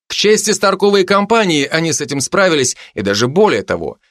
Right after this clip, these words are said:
Секунд сорок Олег с партнёрами не выпускали защищавшую четвёрку из зоны, и когда мы сменились прямо по ходу этой затяжной атаки, соперники катались уже с языками на плече.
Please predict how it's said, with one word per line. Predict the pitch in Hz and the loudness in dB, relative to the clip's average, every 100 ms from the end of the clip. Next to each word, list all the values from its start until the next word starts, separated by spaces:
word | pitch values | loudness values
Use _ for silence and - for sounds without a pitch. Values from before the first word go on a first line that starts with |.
| _ | _
Секунд | - 120 117 185 165 | -6 -4 0 0 0
сорок | - 240 135 - - | 2 2 0 -4 -10
Олег | - 110 180 - | -4 -2 -2 -2
с | |
партнёрами | - 143 139 190 156 | -2 -2 0 0 2
не | 147 160 | 2 2
выпускали | 165 165 - 196 185 | 2 0 -2 0 2
защищавшую | 147 139 180 160 196 180 180 156 | 0 -2 -2 0 0 0 -2 -2
четвёрку | 165 180 202 - 170 | -2 0 0 0 -2
из | - 170 | 0 -2
зоны, | 147 208 185 110 | 2 0 2 0
и | 104 135 | -2 0
когда | 185 208 220 | 2 2 2
мы | 202 | 0
сменились | 196 214 262 269 185 143 | 0 2 2 2 2 0
прямо | - 190 170 151 | 0 0 2 0
по | 160 | -2
ходу | - 175 147 | 0 2 2
этой | 170 151 143 | 0 -2 -2
затяжной | 147 170 156 165 151 | -2 -2 0 0 2
атаки, | 160 107 95 101 | 0 0 -2 -6
соперники | - 190 190 233 185 139 131 | -2 -2 0 2 2 0 -2
катались | 135 139 160 139 135 | 0 0 0 0 -2
уже | 123 127 | -2 -2
с | - | -2
языками | 139 120 135 127 110 | -4 -4 -2 0 0
на | 107 | 0
плече. | 101 101 - - 67 | 0 -2 -2 -4 -8